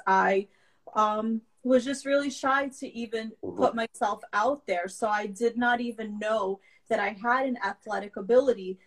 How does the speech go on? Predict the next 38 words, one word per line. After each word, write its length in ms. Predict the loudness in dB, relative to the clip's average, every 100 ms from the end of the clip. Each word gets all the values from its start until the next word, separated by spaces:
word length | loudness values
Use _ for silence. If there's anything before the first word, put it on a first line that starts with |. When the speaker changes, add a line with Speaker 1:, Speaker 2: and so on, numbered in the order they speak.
| _ _
Speaker 1:
People 380 | -2 6 8
that 240 | 8 6 2
know 160 | -2
me 160 | -2 0
now, 300 | 2 2 2
there, 200 | 0 -2
some 280 | 0 2 2
people 240 | 2 4
say 240 | 4 4 2
I'm 160 | 0
an 80 | -4
athlete, 600 | -2 -2 -4 -8 -8 -8 _ _ -2
and 100 | 0
I 80 | 2
think 180 | 2
that's 200 | 0 0
amazing, 520 | 0 -2 -2 -2 -2 0
Speaker 2:
Mm-hmm. 100 | 0
Speaker 1:
but 120 | 0
I 160 | 0 0
never 280 | 0 0
thought 320 | -2 0 0 0
of 80 |
myself 560 | 0 -2 -2 -6 -6 -8
that 180 | -6 -6
way 240 | -6 -6 -4
'cause 200 | -2 0
I 120 | 0
never 240 | 0 -2 0
had 120 | -2
the 140 | -4 -4
Speaker 2:
<laughs> 100 | -2
Speaker 1:
confidence. 720 | -2 -2 -8 -10 -14 -14 -14 _ _ -2
Really? 320 | 2 2 4
Speaker 2:
Yeah. 140 | 4
Speaker 1:
So 120 | 6 4
when 120 | 2
s-, 160 | -2